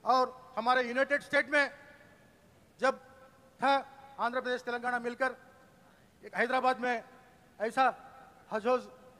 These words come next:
बनाए, पूरे भारत देश में एक नमूना का जैसा था। जब हमारा स्टेट टूट गया, अलग हो गया, तो जब उस समय हमें जाकर, "सर, हमारे को हज हाउस नहीं बोले," तो जब का जब उन्होंने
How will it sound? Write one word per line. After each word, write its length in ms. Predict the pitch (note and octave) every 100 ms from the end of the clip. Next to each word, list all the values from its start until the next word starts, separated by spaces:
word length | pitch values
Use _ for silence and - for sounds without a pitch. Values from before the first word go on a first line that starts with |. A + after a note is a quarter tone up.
| - - -
बनाए, 340 | G#3+ A#3+ A#3+ G#3+ - - - -
पूरे 160 | G#3+
भारत 260 | G3+ G#3+ A3
देश 180 | A3+ A3
में 100 | G#3+
एक 60 |
नमूना 300 | G3 G3+ A3
का 100 | G#3+
जैसा 260 | F#3+ F3+ F3
था। 160 | D#3+ C3+ _ _ _ _ _ _ _ _ _
जब 120 | B3+ B3
हमारा 460 | C4+ C4+ C4+ B3+ - - - - _ _ _ _ _ _ _ _ _ -
स्टेट 320 | - B3+ C4
टूट 140 | B3 B3+
गया, 260 | C4 C4
अलग 360 | B3 - G#3+ C4+
हो 120 | B3
गया, 240 | C4 C4+ B3+ - - - - - _ _ -
तो 300 | B3+ G#3 - - - _ _ _ _ -
जब 140 | A#3+
उस 100 | A#3+
समय 260 | C4 B3 B3+
हमें 180 | A#3 A#3+
जाकर, 320 | B3 B3 A#3 - - - -
"सर, 140 | B3+
हमारे 260 | A3 A#3 A3+
को 260 | A3+ G3+ - - -
हज 140 | A3
हाउस 160 | A3+ A3 G#3 F#3 - _ G3
नहीं 160 | A3+
बोले," 240 | A3+ A3 A3
तो 160 | A3
जब 200 | G#3 A3
का 80 | A3+
जब 160 | A3+ G#3+
उन्होंने 400 | G#3+ G#3+ G#3